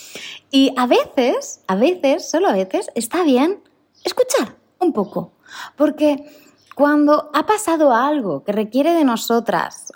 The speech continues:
una transición o un cambio, una transmutación, llámalo como quieras, ¿vale? Suele es, ser algo que no viene de hoy, que viene de más tiempo. Y te pongo el ejemplo, ¿no? No se trata de que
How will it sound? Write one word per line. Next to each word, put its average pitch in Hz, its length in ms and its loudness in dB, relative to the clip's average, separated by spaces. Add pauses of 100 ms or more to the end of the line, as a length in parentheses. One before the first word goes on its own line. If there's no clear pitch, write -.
una 240 760 0 (300)
transición 208 1000 -4
o 175 120 -2
un 190 240 0
cambio, 202 800 0
una 196 800 2
transmutación, 190 880 -2
llámalo 180 360 -2
como 190 280 0
quieras, 151 600 -6
¿vale? 156 260 -4 (560)
Suele 302 540 0 (120)
es, 220 200 -4 (160)
ser 226 340 0
algo 247 640 -2 (480)
que 175 180 -2
no 170 280 0
viene 240 360 2
de 170 140 -2
hoy, - 260 -10 (180)
que 180 120 -4
viene 185 260 0
de 240 80 0
más 180 320 -2
tiempo. 226 460 -2 (1120)
Y 196 460 2
te 196 80 2
pongo 202 220 2
el 285 60 2
ejemplo, 220 540 0
¿no? 240 340 -2
No 254 600 0
se 262 160 -2
trata 233 360 0
de 190 200 -2
que 202 300 0